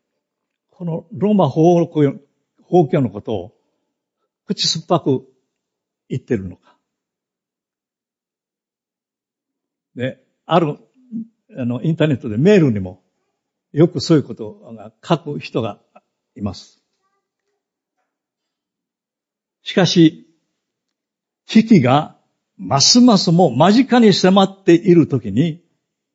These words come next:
警鐘を鳴らさないとどうなるでしょうか。繰り返し、繰り返し、危機が迫ってくればくるほど、だんだん警鐘を、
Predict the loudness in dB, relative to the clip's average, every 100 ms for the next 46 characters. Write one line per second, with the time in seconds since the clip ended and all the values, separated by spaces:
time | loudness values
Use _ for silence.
0 | _ _ _ _ _ 0 2 2 0 -6
1 | -2 -2 -2 -10 _ _ _ -6 -4 -4
2 | -2 -4 -4 -6 -10 -10 _ _ _ _
3 | _ _ _ _ -8 -2 0 -2 -6 -12
4 | -16 -16 _ _ _ _ _ _ _ _
5 | _ _ _ _ _ _ _ _ _ -2
6 | 4 4 4 2 4 2 -2 -2 -12 _
7 | 0 2 4 4 2 -2 -10 _ _ _
8 | _ _ _ _ _ _ _ _ -2 -2
9 | -2 -10 -12 -12 _ -6 -2 -2 -4 -10
10 | -8 -6 -6 -8 -10 -14 -12 -2 0 0
11 | -2 _ _ _ _ _ _ _ -8 0
12 | 2 2 2 0 0 -4 -2 -2 -2 -10
13 | -12